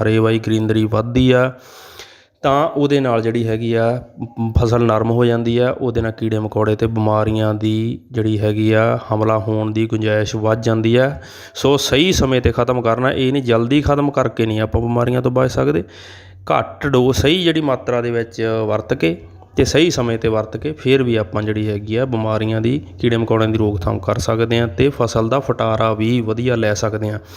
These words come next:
ਇੱਕ ਗੱਲ ਮੈਂ ਤੁਹਾਡੇ ਨਾਲ ਹੋਰ ਕਿਸਾਨ ਵੀਰੋ ਸਾਂਝੀ ਕਰਨੀ ਕਿ ਬਾਸਮਤੀ ਦੀ ਫਸਲ ਨੂੰ ਕਿਸਾਨ ਵੀਰ ਯੂਰੀਆ ਜ਼ਰੂਰਤ ਤੋਂ ਜ਼ਿਆਦਾ ਪਾਉਂਦੇ ਆ ਤੇ ਸਮੇਂ ਤੋਂ ਵੀ ਪਹਿਲਾਂ ਪਾਉਂਦੇ ਆ। ਬਾਸਮਤੀ ਦੀਆਂ ਜਿਹੜੀਆਂ ਸਿਫਾਰਿਸ਼ ਕਿਸਮਾਂ ਨੇ, ਜਿਵੇਂ ਪੰਜਾਬ ਬਾਸਮਤੀ ਸੱਤ ਹੈ, ਪੰਜ ਹੈ, ਪੂਸਾ ਬਾਸਮਤੀ ਗਿਆਰਾਂ ਇੱਕੀ ਸੋਲਾਂ ਸੈਂਤੀ ਸਤਾਰਾਂ ਅਠਾਰਾਂ,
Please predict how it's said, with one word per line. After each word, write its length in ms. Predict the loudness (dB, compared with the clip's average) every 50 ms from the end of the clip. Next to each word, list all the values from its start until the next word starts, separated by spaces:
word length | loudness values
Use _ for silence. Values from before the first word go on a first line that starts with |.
| -20 -20 -18 -18 -20 -20 -20 -20 -20 -20 -20 -14 -2 0
ਇੱਕ 200 | 0 0 2 2
ਗੱਲ 200 | 2 4 4 4
ਮੈਂ 100 | 2 2
ਤੁਹਾਡੇ 220 | 4 4 2 4
ਨਾਲ 100 | 2 2
ਹੋਰ 160 | 0 0 0 -2
ਕਿਸਾਨ 260 | -2 -2 -2 0 0
ਵੀਰੋ 160 | 0 0 0
ਸਾਂਝੀ 240 | 0 0 -2 -2 0
ਕਰਨੀ 220 | 0 0 0 0 0
ਕਿ 60 | -2
ਬਾਸਮਤੀ 600 | 0 2 2 2 2 2 0 0 0 0 0 -2
ਦੀ 100 | -2 -2
ਫਸਲ 280 | -2 -2 -2 0 -2
ਨੂੰ 100 | -2 -2 -2
ਕਿਸਾਨ 340 | -2 -2 -2 -2 0 0 0
ਵੀਰ 200 | 0 2 2 2
ਯੂਰੀਆ 440 | 2 0 0 0 0 0 2 2 0 0 -2 -6 -8 -8
ਜ਼ਰੂਰਤ 460 | -8 -4 -2 0 2 2 2 0 -2 -2
ਤੋਂ 100 | -2 -2
ਜ਼ਿਆਦਾ 360 | 0 2 2 2 4 2 2 2
ਪਾਉਂਦੇ 400 | 0 0 0 0 0 2 2 2
ਆ 100 | 2 0
ਤੇ 140 | 0 -2 -4
ਸਮੇਂ 320 | -4 -4 -4 -4 -4 -4
ਤੋਂ 120 | -4 -4 -4
ਵੀ 100 | -4 -2
ਪਹਿਲਾਂ 280 | 0 0 0 2 0 0
ਪਾਉਂਦੇ 320 | 0 0 2 4 4 4
ਆ। 60 | 2 0 -2 -8 -20 -20 -20 -20 -20 -20 -20 -20 _ _ _ -2
ਬਾਸਮਤੀ 560 | 0 2 4 2 2 2 0 -2 -2 -2 -2
ਦੀਆਂ 200 | -2 -2 -2 -2
ਜਿਹੜੀਆਂ 340 | 0 -2 -2 0 -2 -4 -4
ਸਿਫਾਰਿਸ਼ 560 | -6 -8 -6 -2 0 2 2 2 2 0 -2
ਕਿਸਮਾਂ 380 | -2 -2 -2 0 0 0 0 0
ਨੇ, 120 | 0 0
ਜਿਵੇਂ 220 | 0 0 0 -2 -2
ਪੰਜਾਬ 320 | -2 0 0 0 2 2
ਬਾਸਮਤੀ 400 | 2 0 0 -2 -4 -4 -4 -4
ਸੱਤ 360 | -2 -2 -2 -2 -2 -2 -2
ਹੈ, 80 | -2 -2
ਪੰਜ 380 | -2 -2 -2 -2 -2 -2 -2 -2
ਹੈ, 60 | -2
ਪੂਸਾ 300 | 0 -2 -2 0 0 0
ਬਾਸਮਤੀ 420 | 2 2 0 0 -2 -2 -4 -2
ਗਿਆਰਾਂ 300 | 0 2 2 2 2 2
ਇੱਕੀ 220 | 0 -2 -2 -4 -4
ਸੋਲਾਂ 300 | -2 0 0 0 0 0
ਸੈਂਤੀ 260 | 0 -2 -2 -2 -4
ਸਤਾਰਾਂ 340 | -4 -2 0 0 0 0 0
ਅਠਾਰਾਂ, 300 | 0 0 0 0 0